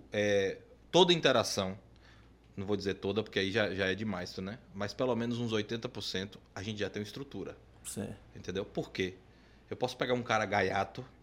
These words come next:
Speaker 1: que ele vai me quebrar se eu não tiver uma estrutura. Então, eu não faço perguntas abertas, né?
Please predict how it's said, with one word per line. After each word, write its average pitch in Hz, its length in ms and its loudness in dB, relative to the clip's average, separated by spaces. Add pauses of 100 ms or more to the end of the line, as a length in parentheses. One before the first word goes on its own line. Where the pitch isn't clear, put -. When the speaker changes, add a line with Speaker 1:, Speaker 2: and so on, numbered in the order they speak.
(100)
Speaker 1:
que 123 80 -2
ele 110 80 0
vai 104 120 4
me 120 120 2
quebrar 104 460 0
se - 200 0
eu 110 100 4
não 123 120 0
tiver 113 220 -2
uma 117 40 0
estrutura. 104 480 -10 (720)
Então, 107 400 4 (500)
eu 107 140 2
não 127 140 4
faço 127 260 6
perguntas 101 380 -2
abertas, 98 800 2
né? 117 220 -2